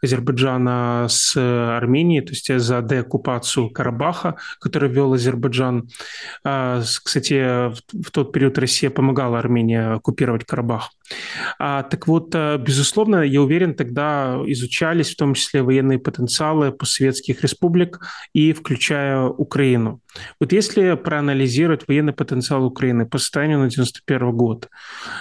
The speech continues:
а, и соотнести его, конечно, не с азербайджанским, да, а вот с российским военным потенциалом, а, был ли в тот момент паритет?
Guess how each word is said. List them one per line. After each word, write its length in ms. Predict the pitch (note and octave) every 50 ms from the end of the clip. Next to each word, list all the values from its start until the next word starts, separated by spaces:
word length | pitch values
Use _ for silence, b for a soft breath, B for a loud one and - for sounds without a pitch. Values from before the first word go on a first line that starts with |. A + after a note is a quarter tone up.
| B B
а, 320 | - C#3 C3+ C3 B2+ B2 A#2+ -
и 100 | - D#3+
соотнести 580 | - - E3 D3+ - D3+ C3+ - - - F#3
его, 520 | F3 D#3 C3 D3 D3+ D3 C#3 B2+ B2 A#2+ A#2+ -
конечно, 340 | - C#3 C3+ B2+ - - C3+
не 120 | B2+ B2+
с 100 | B2+ -
азербайджанским, 800 | C#3 A#2+ C3 A#2+ A2+ C#3 A#2+ C#3 G3+ A#3+ A3+ - - - - - - -
да, 260 | C3 C#3 D3+ D#3+ D3+ B2+ - -
а 200 | B2+ A#2+ B2 A#2+
вот 200 | A#2+ A#2+ A#2+ -
с 220 | - - - - D3+ D3 C#3 -
российским 600 | - C#3+ C3+ - - - F#3 E3 - - - C3+
военным 320 | A#2+ B2 B2+ B2 B2 A#2 A#2
потенциалом, 680 | - B2 - C3 B2 - - - - B2 B2 - - - B B B B B B B B B B B B -
а, 420 | D3 C#3+ C#3+ C#3 C3+ - - - - _ _ _ _ _ _ _ _ _ _ _ _ _ _ _ _ _ _ _ _ _ _ _ -
был 260 | D3 B2+ C#3 B3 C4
ли 120 | B3+ A#3 F#3+
в 100 | - -
тот 240 | - F3+ - - -
момент 420 | C#3 C3 C#3+ E3+ G3+ G3 F#3+ -
паритет? 640 | - D#3 C3+ C3+ - - - - B2 A2 - -